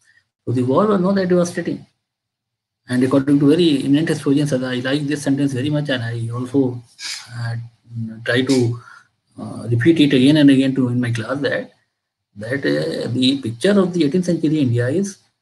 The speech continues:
not of the war and conquest and all those, uh, plundering taking place. Uh, at the side by side, a war is taking place, and at the very next side, uh, there is a, there is a, uh, peasant who is plowing his field.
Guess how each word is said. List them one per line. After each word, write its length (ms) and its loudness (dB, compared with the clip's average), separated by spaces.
not 220 0
of 120 2
the 160 2
war 280 2
and 160 0
conquest 500 0
and 100 0
all 160 2
those, 480 -4
uh, 300 -4
plundering 320 2
taking 300 0
place. 160 -8
Uh, 200 0
at 140 -2
the 60 -2
side 220 2
by 120 4
side, 320 2
a 120 2
war 240 2
is 120 0
taking 260 2
place, 300 2
and 120 2
at 120 0
the 100 2
very 220 4
next 240 2
side, 400 2
uh, 140 -2
there 140 0
is 140 0
a, 220 0
there 180 -2
is 140 0
a, 640 -8
uh, 40 -8
peasant 280 4
who 120 4
is 360 2
plowing 240 4
his 180 4
field. 280 0